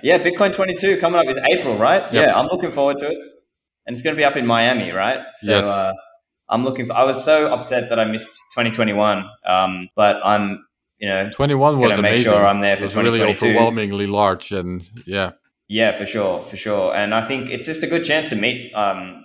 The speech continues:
Speaker 1: lots of fellow like-minded Bitcoiners, right? So, and just to get a sense, and you can sort of meet a lot of the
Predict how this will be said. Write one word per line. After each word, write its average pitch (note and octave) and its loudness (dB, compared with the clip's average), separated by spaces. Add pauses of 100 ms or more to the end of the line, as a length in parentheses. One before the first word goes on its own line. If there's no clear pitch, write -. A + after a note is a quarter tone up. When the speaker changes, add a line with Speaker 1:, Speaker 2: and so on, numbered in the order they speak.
Speaker 1:
lots A2+ -6
of G2 -12 (180)
fellow A2 0
like-minded B2 2
Bitcoiners, B2+ -8
right? B2 -8
So, G#2+ -6 (260)
and G#2+ -4
just A#2+ -6
to A2+ -8
get A#2 2
a G#2+ -6
sense, A2 -4
and A#2+ -4
you B2+ -6
can B2+ -4
sort B2 0
of G#2+ -2
meet B2+ 0
a A#2+ 2
lot A#2+ 2
of A2+ 0
the G#2+ 2